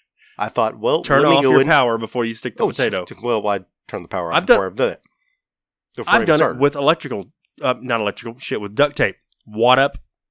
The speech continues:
Speaker 2: duct tape inside out where it's sticky on the outside, and cram it in there, and you can back it out.
Speaker 1: Oh, that's a good idea.
Speaker 2: Yeah, and you're
Speaker 1: I
Speaker 2: not
Speaker 1: might have
Speaker 2: using
Speaker 1: tried
Speaker 2: a
Speaker 1: that.
Speaker 2: wet potato.
Speaker 1: But listen to,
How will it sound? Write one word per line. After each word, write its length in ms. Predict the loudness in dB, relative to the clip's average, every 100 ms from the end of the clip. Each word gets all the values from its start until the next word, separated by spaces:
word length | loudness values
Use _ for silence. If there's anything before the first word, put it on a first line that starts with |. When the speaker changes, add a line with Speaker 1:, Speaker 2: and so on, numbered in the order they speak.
| _ _ _ _
Speaker 2:
duct 180 | -4 -2
tape 200 | -4 -2
inside 340 | -4 0 2
out 160 | 2 2
where 120 | 0
it's 100 | -4
sticky 260 | -8 -4 -4
on 80 | -2
the 60 |
outside, 420 | -4 -4 -2 -2 -4 _ _ _
and 100 | -18
cram 280 | -4 -2 0
it 60 | 0
in 100 | 0
there, 260 | -4 -6
and 140 | -12 -12
you 60 | -10
can 160 | -12
back 320 | -6 -4 -4
it 60 | -2
out. 240 | -2 -2 -8 _
Speaker 1:
Oh, 260 | -2 -2 -8
that's 180 | -12 -10
a 20 |
good 120 | -8
idea. 380 | -8 -6 -8 -8 _ _ _
Speaker 2:
Yeah, 220 | -6 -4 -4
and 100 | -4
you're 60 |
Speaker 1:
I 40 | 0
Speaker 2:
not 60 |
Speaker 1:
might 120 | 2 2
have 60 |
Speaker 2:
using 200 | 2 2
Speaker 1:
tried 100 | 4
Speaker 2:
a 40 | 2
Speaker 1:
that. 100 | 2
Speaker 2:
wet 200 | 0 0
potato. 480 | -6 -2 -2 -4 -2
Speaker 1:
But 160 | -2 0
listen 360 | -4 -4 -6
to, 240 | -4 -4